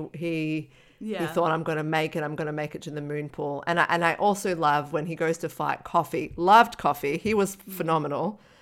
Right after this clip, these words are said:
Speaker 1: Um, Michael Bine. When he fights him and, and Mary Elizabeth Mas-, Master Antonio Lindsay is like, "That guy's a trained killer. There's no way." And, and it's true, 'cause then he gets out his little knife and he's doing his old Navy
Speaker 2: Yeah.
Speaker 1: seal, like, knife moves.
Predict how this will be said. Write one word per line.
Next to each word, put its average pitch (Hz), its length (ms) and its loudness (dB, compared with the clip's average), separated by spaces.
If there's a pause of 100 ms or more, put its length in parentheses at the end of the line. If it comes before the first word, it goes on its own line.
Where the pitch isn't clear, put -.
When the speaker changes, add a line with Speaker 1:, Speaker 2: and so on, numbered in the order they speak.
(240)
Speaker 1:
Um, 165 380 2
Michael 170 580 0 (280)
Bine. 156 560 0 (480)
When 196 220 2
he 226 380 2
fights - 460 6
him 160 340 4
and, 175 420 2
and 175 220 2
Mary 190 220 4
Elizabeth 180 480 0
Mas-, 170 360 -2
Master 175 300 -2
Antonio 165 360 0
Lindsay 175 320 0
is 165 120 -2
like, 165 360 0 (300)
"That 202 240 0
guy's 240 160 4
a 190 40 -2
trained 170 360 0
killer. 185 280 2
There's 156 200 -2
no 175 120 0
way." 156 540 0 (380)
And, 180 280 0
and 175 220 4
it's 175 180 -4
true, 226 280 6
'cause 226 160 -2
then 180 100 2
he 175 60 0
gets 190 220 0
out 151 120 2
his 160 140 -6
little 165 160 0
knife 160 440 2
and 156 80 -4
he's 156 120 -6
doing 165 180 0
his 156 160 -4
old 156 140 -2
Navy 160 280 0
Speaker 2:
Yeah. 170 160 -6
Speaker 1:
seal, 160 180 2
like, 147 220 -2
knife 160 400 0
moves. 160 600 -2